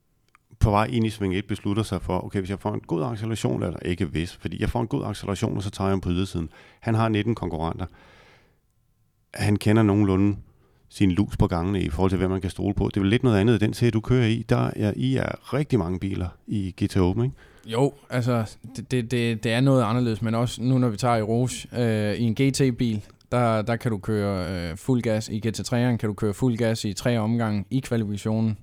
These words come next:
Speaker 2: med meget lidt benzin og en helt ny dæk.
Speaker 1: Ja.
Speaker 2: Øh, eller kan du ikke køre fuld gas igennem det sving. I Formel et, der,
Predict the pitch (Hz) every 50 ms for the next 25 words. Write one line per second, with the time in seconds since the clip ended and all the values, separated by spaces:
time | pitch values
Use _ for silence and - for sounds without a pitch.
0 | - - - 104 98 101 104 117 127 123 117 117 117 - 113 107 - - 113 110
1 | 110 104 - - 110 104 95 101 123 117 110 107 104 92 95 90 90 - - _
2 | - - 117 107 - - - - 104 104 98 92 90 107 117 110 - 120 110 104
3 | 104 - - 107 - - 117 107 92 95 98 - 98 92 95 95 92 90 92 -
4 | 98 87 - _ _ _ _ _ _ _ - - 104 110 101 - 110 104 110 113
5 | 120 120 - - 110 113 110 107 107 101 101 95 90